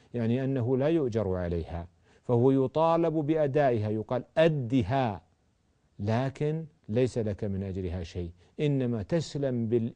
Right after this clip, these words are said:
من الإثم إذا أديتها. فإذا صليت بعد فعلتك تلك الفعلة الشع-، الشنيعة، إذا صليت كانت صلاتك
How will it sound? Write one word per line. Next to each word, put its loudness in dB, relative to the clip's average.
من 0
الإثم 0
إذا -2
أديتها. -8
فإذا 0
صليت 2
بعد -2
فعلتك -2
تلك 2
الفعلة 0
الشع-، -4
الشنيعة، -2
إذا 2
صليت -2
كانت -4
صلاتك -6